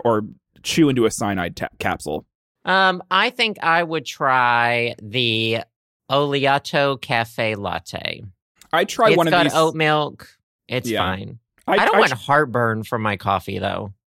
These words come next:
Speaker 1: Does olive oil give you heartburn?
Speaker 2: Well, I associate it with, like, oily foods, greasy.
Speaker 1: Yeah, I guess. I never really, I, I guess it's because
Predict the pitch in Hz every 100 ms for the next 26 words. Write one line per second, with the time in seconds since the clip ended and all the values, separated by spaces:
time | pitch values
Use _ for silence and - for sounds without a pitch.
0 | _ _ - - 160 120 175 226 294 277
1 | 254 196 165 147 - - 277 494 - _
2 | _ _ _ - - 190 208 233 208 175
3 | - 170 160 135 131 123 107 95 - _
4 | _ - 113 160 175 98 90 - 92 90
5 | 95 - - 117 156 151 - 90 104 101
6 | _ _ - 427 466 285 170 151 147 277
7 | 302 - _ - 185 143 113 95 131 -
8 | - 190 226 233 220 196 - 147 127 _
9 | 156 151 147 127 131